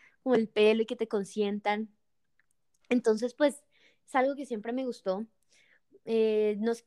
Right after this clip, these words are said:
yo me quedé cuatro días en México, fuimos a la playa, estuvimos juntos y, pues, llegó el momento de, de despedirnos después.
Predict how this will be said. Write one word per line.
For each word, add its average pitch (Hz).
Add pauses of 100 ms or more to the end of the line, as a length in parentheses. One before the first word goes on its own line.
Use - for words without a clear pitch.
yo 233
me 262
quedé 247
cuatro 262
días 262
en 233
México, 226
fuimos 214
a 233
la 214
playa, 233
estuvimos 220
juntos 226 (880)
y, 233
pues, 208
llegó 214
el 208
momento 240
de, 220 (340)
de 208
despedirnos 214
después. 220